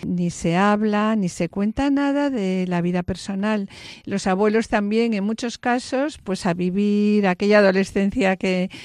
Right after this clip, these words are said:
no vivieron. En fin, Adolfo, que las tensiones inducidas por esta cultura individualista y exagerada de la posesión y del disfrute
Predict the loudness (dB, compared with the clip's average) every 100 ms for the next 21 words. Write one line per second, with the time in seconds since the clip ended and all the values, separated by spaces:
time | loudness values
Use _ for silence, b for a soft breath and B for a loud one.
0 | B -6 0 2 4 4 4 0 -2 _
1 | -2 -2 -2 -2 -2 -4 _ _ -6 -6
2 | -6 -10 -12 -14 -14 B B B B 2
3 | 4 4 2 0 0 2 2 2 -2 -6
4 | -20 -4 0 0 0 -2 -2 -2 -4 -6
5 | -12 B B -2 0 0 -4 -4 -6 -6
6 | -8 -6 -6 -6 -6 -6 -6 -8 -10 -10
7 | -10 -8 -10 -8 -6 -4 -4 -4 -8 B
8 | B -6 -4 -2 -4 -6 -4 2 2 2
9 | 0 -2 -2 -8 -4 -6 -4 -6